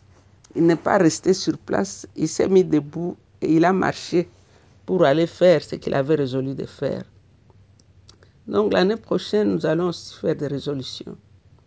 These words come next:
Et je vais raconter l'histoire d'un jeune homme. C'était, l'histoire se passe dans la ville d'Arizoni. Alors,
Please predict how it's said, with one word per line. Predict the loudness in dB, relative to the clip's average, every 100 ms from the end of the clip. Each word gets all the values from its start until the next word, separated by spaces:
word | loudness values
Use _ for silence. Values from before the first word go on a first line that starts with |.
| _ _ _ _ _ _ _ _ _ _ -6
Et | -2
je |
vais | 2 2
raconter | 2 2 2 2 0
l'histoire | -2 0 2 2
d'un | 2 0 0
jeune | 0 0
homme. | 0 -2 -4
C'était, | -8 -2 -2 0 -4
l'histoire | -6 -4 -4
se | -4
passe | -6 -4 -2
dans | -2
la | -2 -4
ville | -2 -4 -2 -6
d'Arizoni. | -6 -6 -4 -2 0 -2 -4 _ _ _ _ _ _ _ _ _ _ _ _ -20 -16 -8
Alors, | -2 0